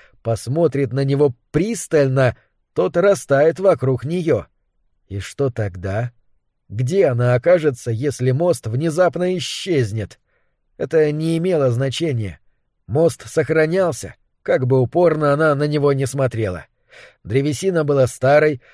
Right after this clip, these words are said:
изношенной и занозистой с виду. Гвозди в стенах были покрыты ржавчиной.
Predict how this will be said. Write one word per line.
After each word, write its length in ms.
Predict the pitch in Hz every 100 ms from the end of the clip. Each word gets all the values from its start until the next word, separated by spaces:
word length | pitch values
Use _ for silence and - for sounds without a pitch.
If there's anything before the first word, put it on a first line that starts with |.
| _
изношенной 680 | - 131 127 175 185 185 185
и 160 | 175 165
занозистой 720 | 147 139 151 143 143 - 151
с 100 | 123
виду. 340 | 104 95 78 - _ _ _
Гвозди 520 | 82 107 160 165 135
в 60 | 131
стенах 440 | - 170 170 170 - _ _ -
были 360 | 147 175 175
покрыты 580 | 156 160 143 147 160 160
ржавчиной. 720 | 156 127 147 107 - 90 -